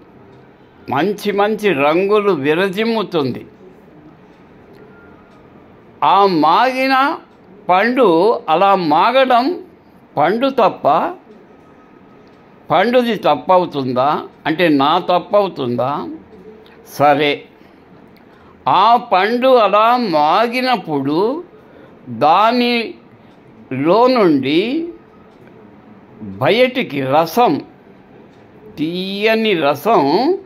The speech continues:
బయటికి వచ్చి రావడానికి కొన్ని కీటకాలు, చీమలు కారణమవుతాయి.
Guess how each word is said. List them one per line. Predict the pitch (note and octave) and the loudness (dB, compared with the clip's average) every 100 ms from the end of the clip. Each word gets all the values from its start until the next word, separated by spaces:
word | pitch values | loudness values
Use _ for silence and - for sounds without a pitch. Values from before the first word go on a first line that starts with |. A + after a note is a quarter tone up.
| - - _ _ | -16 -20 _ _
బయటికి | A2 A#2+ D#3+ F#3+ G3+ - B3 - E3+ - - - - - - C3 | -6 -2 0 -2 -6 -8 -4 -4 -4 -8 -20 -20 -20 -20 -8 -2
వచ్చి | C#3 C3+ - - | -2 -4 -8 -4
రావడానికి | C#3 D#3 F3+ G3+ G3 F#3 F3 E3+ G#3 A#3+ C#4 C#4 - - - | 0 2 2 2 2 2 2 -2 -4 -4 -4 -8 -20 -20 -2
కొన్ని | F3+ G3+ G#3+ F#3+ | 0 0 0 0
కీటకాలు, | - F3+ A3 A#3 A3 G#3+ G#3 G3 G#3+ A#3 D4 - - - - _ - | -2 -4 -4 -2 -2 0 0 2 0 0 -4 -12 -20 -20 -20 _ -4
చీమలు | F#3 A#3+ A#3+ G3 G#3 A#3+ - | -2 0 2 2 0 -2 -2
కారణమవుతాయి. | D#3 G3 A#3 A3 G3 - E3 A#2+ | 0 2 0 0 0 -2 -4 -4